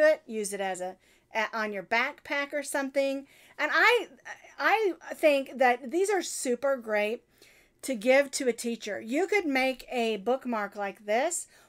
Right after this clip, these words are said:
or make it a magnet or an applique on a book bag or something.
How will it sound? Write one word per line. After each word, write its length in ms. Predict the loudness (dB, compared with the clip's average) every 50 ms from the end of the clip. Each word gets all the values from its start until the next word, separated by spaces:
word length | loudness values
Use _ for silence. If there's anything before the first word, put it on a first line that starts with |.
| _
or 200 | -2 0 0 2
make 200 | 2 0 -2 -2
it 80 | -2 -4
a 60 | -4
magnet 880 | -4 -4 -4 -2 0 0 0 0 -2 -2 -2 -2 -2 -4 -6 -8 -12 -18 -20 _ _ _ -2
or 300 | 0 2 2 2 2 0
an 40 | -2 -2
applique 480 | -4 -4 -4 -2 -2 -2 -2 -2 -2
on 320 | -2 0 0 0 0 -2 -4
a 60 | -4
book 260 | -2 -2 -2 -2 -2
bag 220 | -2 -2 0 -2
or 60 | -4 -6
something. 480 | -4 -6 -6 -6 -6 -6 -6 -6 -8